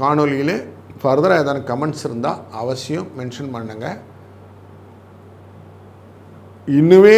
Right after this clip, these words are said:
இந்த சேனலை சப்ஸ்கிரைப் பண்ணலைன்னா சப்ஸ்கிரைப் பண்ணுங்க, லைக் பண்ணுங்க, ஷேர் பண்ணுங்க, ஆல் நோட்டிஃபிகேஷன் எனேபிள் பண்ணிக்கிடுங்க.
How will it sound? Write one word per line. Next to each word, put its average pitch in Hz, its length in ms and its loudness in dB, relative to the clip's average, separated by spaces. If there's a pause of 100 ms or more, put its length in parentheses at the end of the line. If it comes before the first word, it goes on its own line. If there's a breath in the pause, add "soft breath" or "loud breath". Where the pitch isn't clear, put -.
இந்த 202 200 4
சேனலை 175 400 4
சப்ஸ்கிரைப் 160 440 0
பண்ணலைன்னா 147 400 -4 (100)
சப்ஸ்கிரைப் 147 420 -4
பண்ணுங்க, 147 280 -2 (120)
லைக் 131 260 -6
பண்ணுங்க, 123 320 -6 (460)
ஷேர் 139 320 -4
பண்ணுங்க, 113 280 -8 (600)
ஆல் 156 200 0
நோட்டிஃபிகேஷன் 107 580 -10
எனேபிள் 131 340 -8
பண்ணிக்கிடுங்க. 110 460 -12